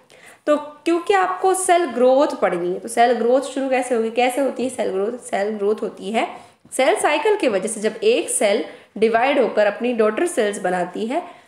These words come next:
तो उसे हम कहते हैं सेल साइकिल। तो वो हम पहले पढ़ लेते हैं बेसिक, तब हमें आगे की कहानी समझ आएगी। तो सेल साइकिल क्या है? जब एक सेल बनी, उसके बाद उसके सेल डेथ तक की कहानी, या उससे अ-, अलग कोई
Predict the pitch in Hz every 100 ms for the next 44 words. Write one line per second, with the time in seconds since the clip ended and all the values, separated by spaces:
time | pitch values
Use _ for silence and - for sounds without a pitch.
0 | _ 247 - 277 277 392 330 254 233 202
1 | 233 285 285 320 339 339 415 403 185 -
2 | - _ _ _ _ _ - 277 277 -
3 | - 196 262 269 262 262 240 240 233 226
4 | 247 233 202 214 370 - 262 254 226 247
5 | 214 202 202 190 190 190 269 320 190 170
6 | - - 233 247 - 277 349 - - 254
7 | 277 190 220 226 240 196 220 285 - 185
8 | 185 - - _ _ _ _ _ _ _
9 | _ _ _ 208 262 285 294 - - 233
10 | - 339 226 220 240 247 240 269 302 294
11 | 269 208 - 214 - 202 202 202 180 208
12 | 220 233 254 - 302 - - 233 233 247
13 | - - - - 233 240